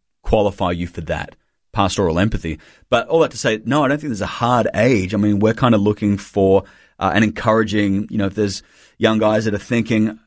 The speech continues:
you know, church planting, uh, if you're under twenty-five, hey, maybe go be a part of a church plant, be a part of that team, learn it, uh, from the team angle. And then after twenty-five or so,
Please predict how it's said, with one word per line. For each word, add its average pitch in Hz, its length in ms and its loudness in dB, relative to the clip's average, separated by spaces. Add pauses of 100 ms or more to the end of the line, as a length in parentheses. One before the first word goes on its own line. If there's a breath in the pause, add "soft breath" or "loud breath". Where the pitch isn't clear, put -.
(160)
you 123 60 -2
know, 110 240 2 (340)
church 131 300 0
planting, 127 680 0 (160)
uh, 98 260 0
if 107 140 -10
you're 120 80 -2
under 123 120 0
twenty-five, 117 680 0
hey, 214 160 -6 (160)
maybe 135 220 0
go - 180 0
be 156 100 4
a 156 40 2
part 120 260 0
of - 80 -2
a - 20 -4
church - 320 -2
plant, - 220 -8
be 95 80 -4
a 107 40 -10
part 151 180 2
of 143 40 2
that 127 180 0
team, 123 380 -4 (300 soft breath)
learn 117 260 2
it, - 140 -8 (220)
uh, 98 360 0 (100)
from 107 360 0
the 101 100 -10
team 180 340 -8
angle. - 460 -8 (300 soft breath)
And 107 320 2
then 107 440 0
after 175 380 -2
twenty-five 98 640 -2
or 143 80 2
so, 170 400 0